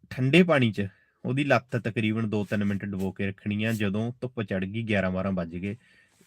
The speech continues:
ਅੱਠ ਦਸ ਦਿਨਾਂ ਚ ਤੁਹਾਨੂੰ ਰਿਜ਼ਲਟ ਬਈ ਪਤਾ ਲੱਗੂਗਾ। ਅਮਰਜੀਤ ਗਰੇਵਾਲ, ਸ਼ੇਰਪੁਰ ਮੇਰਾ ਮਿੱਤਰ, ਠੀਕ ਆ ਜੀ, ਠੀਕ ਆ। ਅਮਰਜੀਤ ਗਰੇਵਾਲ, ਠੀਕ ਆ ਜੀ। ਗਰੇਵਾਲਾਂ ਦੇ ਪਰਿਵਾਰ ਹੈਗੇ ਨੇ ਬਾਈ ਸ਼ੇਰਪੁਰ,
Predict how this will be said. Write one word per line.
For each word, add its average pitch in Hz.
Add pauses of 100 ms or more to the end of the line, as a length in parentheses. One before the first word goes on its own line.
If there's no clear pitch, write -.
(160)
ਅੱਠ 127
ਦਸ 147
ਦਿਨਾਂ 127
ਚ 117
ਤੁਹਾਨੂੰ 123
ਰਿਜ਼ਲਟ 98
ਬਈ 95 (100)
ਪਤਾ 92
ਲੱਗੂਗਾ। 82 (1200)
ਅਮਰਜੀਤ 117
ਗਰੇਵਾਲ, 110 (200)
ਸ਼ੇਰਪੁਰ 107 (320)
ਮੇਰਾ 101
ਮਿੱਤਰ, 98 (100)
ਠੀਕ 127
ਆ 123
ਜੀ, 120
ਠੀਕ 110
ਆ। 98 (1120)
ਅਮਰਜੀਤ 104
ਗਰੇਵਾਲ, 98
ਠੀਕ 92
ਆ 92
ਜੀ। 92 (360)
ਗਰੇਵਾਲਾਂ 101
ਦੇ 101
ਪਰਿਵਾਰ 95
ਹੈਗੇ 92
ਨੇ 101
ਬਾਈ 101
ਸ਼ੇਰਪੁਰ, 95